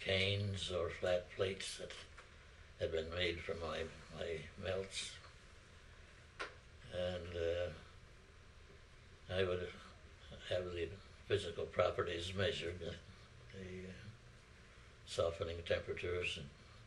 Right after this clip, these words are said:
expansions and this sort of thing. And the plate on, on the top is called polychromatic glass. It's, uh, actually, uh, capable of producing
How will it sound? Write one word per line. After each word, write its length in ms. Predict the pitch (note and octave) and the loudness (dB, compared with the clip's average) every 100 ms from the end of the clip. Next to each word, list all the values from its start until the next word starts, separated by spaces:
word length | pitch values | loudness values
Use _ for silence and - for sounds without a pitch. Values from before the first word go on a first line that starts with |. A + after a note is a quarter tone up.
| - | -14
expansions 800 | - - G#2 F#2 - - F2+ - E2+ | -8 -2 0 0 -2 -6 -8 -8 -6
and 80 | F#2+ | -4
this 100 | - | -2
sort 200 | F#2+ E2+ | 0 0
of 80 | D#2+ | 0
thing. 220 | F#2 F2 F#2 - - - - - - - - | -2 -2 -4 -6 -10 -14 -14 -14 -14 -10 -6
And 80 | G#2 | -4
the 60 | |
plate 400 | - C3 C3 G#2+ | 0 6 6 6
on, 240 | A2 G#2 G#2 F#2+ G#2 G#2+ G#2 | 4 4 2 -2 -4 -4 -2
on 60 | |
the 80 | G#2 | 0
top 360 | G#2 A#2+ A2 - - - - - - - - - - - - | 6 6 6 0 -12 -14 -14 -14 -14 -14 -14 -14 -14 -14 -6
is 100 | G2 F#2+ G#2 | -4 -2 4
called 200 | A2 F#2+ - - - | 4 4 -6 -6 8
polychromatic 840 | B2+ A#2 A2 - G#2 G#2+ A#2+ F#2+ - - | 10 10 6 6 6 8 8 6 4 2
glass. 500 | F#2+ F2 G2 - - - - - - - - - - - | 6 8 6 4 -4 -8 -16 -16 -16 -14 -14 -14 -14 -2
It's, 340 | G#2 F#2+ - A2 | 2 2 2 6
uh, 240 | G2 F#2 F2+ - - - - - A2 | 8 8 2 -4 -10 -12 -12 -8 4
actually, 640 | G#2+ G#2 - G2 F#2 F#2 F2+ | 6 6 6 6 8 8 6
uh, 320 | F2+ F2 F2 F2+ - - | 4 2 0 -6 -10 -4
capable 480 | - G#2 G2 F2+ F#2+ | 4 4 4 4 6
of 180 | E2+ E2+ | 4 2
producing 480 | G2 F#2+ G2 - | 4 6 6 4